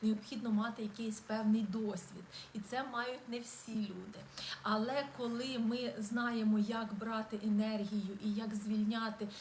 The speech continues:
свої життєві сили, як надавати собі більше життєвих сил, то якщо є такі звичайні прості методи, які може зробити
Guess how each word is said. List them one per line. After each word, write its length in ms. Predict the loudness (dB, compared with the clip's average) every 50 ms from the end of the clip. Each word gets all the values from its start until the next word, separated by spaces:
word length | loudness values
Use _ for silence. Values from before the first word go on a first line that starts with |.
| -10 -6
свої 480 | -4 -2 0 2 4 4 4 4 2 0
життєві 580 | 0 0 0 0 0 -2 -2 -2 -2 -2 -4
сили, 480 | -4 -4 -6 -6 -4 -4 -4 -4 -4 -4 -4
як 300 | -2 -2 -2 -2 -4 -4
надавати 560 | -2 -2 -2 -2 -2 -2 0 -2 -2 -2 -4 -8
собі 240 | -8 -8 -8 -8 -8 -4
більше 400 | 0 0 2 2 0 -2 -4 -4
життєвих 720 | -4 -4 -4 -6 -4 -2 -2 -2 -2 -2 -8 -10 -8 -6
сил, 400 | -6 -6 -6 -6 -6 -4 -4 -4 -6 -8 -10 -12 -10 -12 -12 -14 -16 -18 -20 -10 -6
то 260 | -4 -4 -4 -4 -6 -8 -12
якщо 300 | -8 -2 -2 -2 0 -2
є 160 | -4 -6 -6
такі 220 | -8 -6 -8 -6 -4
звичайні 600 | -4 -6 -4 -4 0 0 0 2 2 2 0 0
прості 480 | 0 -2 -4 -4 -4 -6 -4 -2 0
методи, 460 | 2 2 2 0 -2 -2 -4 -4 -2
які 260 | -2 -2 -2 -2 0 2
може 360 | 2 2 2 0 -2 -4 -6
зробити 520 | -6 -6 -6 -6 -6 -6 -8 -8 -8 -10